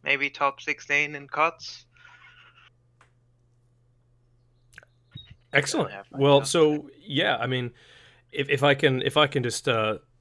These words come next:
Speaker 2: lend my own voice to your pitch there, P N has been a, a consistently solid clan that improves every, every season,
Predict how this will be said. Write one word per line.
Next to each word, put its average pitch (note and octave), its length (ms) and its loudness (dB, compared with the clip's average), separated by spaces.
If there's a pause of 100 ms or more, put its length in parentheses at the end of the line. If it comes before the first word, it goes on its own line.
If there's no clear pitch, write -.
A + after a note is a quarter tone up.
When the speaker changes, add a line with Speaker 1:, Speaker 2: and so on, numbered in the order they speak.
Speaker 2:
lend A#2+ 300 -2
my A2 140 0
own C3 200 4
voice A2+ 360 -2
to A2+ 100 -10
your A2 100 -2
pitch - 320 -4
there, G2+ 300 -2
P D3+ 260 0
N C#3 160 4
has A2 140 -2
been A2 160 -4
a, G#2 120 -4
a - 120 -8
consistently A#2+ 720 -6
solid A#2+ 440 0
clan A2 380 -4
that G2 120 -8
improves A2 500 -4
every, G#2 500 -4
every G#2 220 -6
season, B2+ 480 -6